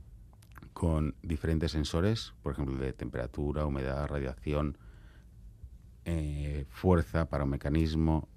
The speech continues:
etcétera, etcétera. Luego, sistemas térmicos,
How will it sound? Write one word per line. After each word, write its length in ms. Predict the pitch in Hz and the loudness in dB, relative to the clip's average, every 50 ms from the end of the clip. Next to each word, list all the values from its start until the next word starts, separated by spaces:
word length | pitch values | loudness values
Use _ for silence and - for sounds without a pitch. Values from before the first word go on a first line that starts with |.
| - | -6
etcétera, 360 | - 76 67 - - - - 71 | -6 -6 -4 -4 -4 -2 -2 -4
etcétera. 380 | 71 - 69 - - - - - - - - - - - - - - - | -4 -4 -8 -8 -8 -12 -12 -14 -18 -20 -20 -20 -20 -20 -20 -20 -10 -2
Luego, 400 | - 87 92 87 76 69 62 - | 4 6 6 6 6 4 0 -4
sistemas 500 | - - - 82 - - 92 101 95 - | -6 -2 -2 0 2 4 6 6 4 4
térmicos, 600 | - - 80 73 69 67 58 - - - - - | 4 2 4 4 4 2 0 -4 -8 -12 -12 -14